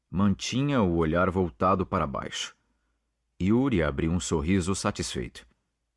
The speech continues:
"Aqui está ela?" "É, estou vendo." "Oi, Alicia." Ela não respondeu.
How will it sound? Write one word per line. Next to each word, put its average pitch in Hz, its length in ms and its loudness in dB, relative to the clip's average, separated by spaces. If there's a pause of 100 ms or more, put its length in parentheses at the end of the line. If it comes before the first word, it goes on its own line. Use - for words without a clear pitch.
(580)
"Aqui 85 220 -2
está 104 240 2
ela?" 95 320 2 (760)
"É, 85 260 -2 (300)
estou 107 260 0
vendo." 67 260 -4 (880)
"Oi, 113 200 4
Alicia." 92 480 0 (1080)
Ela 82 180 0
não 92 200 2
respondeu. 78 520 -4